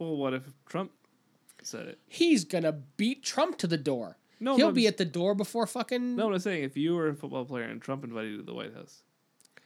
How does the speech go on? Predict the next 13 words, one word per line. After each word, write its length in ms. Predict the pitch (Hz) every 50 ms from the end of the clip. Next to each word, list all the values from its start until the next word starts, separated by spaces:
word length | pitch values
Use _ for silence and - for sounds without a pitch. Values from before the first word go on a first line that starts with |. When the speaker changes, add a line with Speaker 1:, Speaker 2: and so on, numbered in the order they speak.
| _ _ -
Speaker 2:
That's 220 | - 180 - -
different. 340 | - 240 220 - 135 107 -
Trump 220 | - 160 160 170
is 80 | 160 160
an 80 | 156
asshole. 420 | 165 165 160 - - - 78 - _ _
Speaker 1:
<laughs> 80 | - - 622 - 719 719 679 698 - - - - - - - -
Well, 180 | 190 185 151 117
it's 260 | 160 170 185 - -
no 260 | 175 - - 175 220
different. 360 | 220 190 160 - - - - -
Speaker 2:
It 140 | 226 294
is 140 | 370 330 -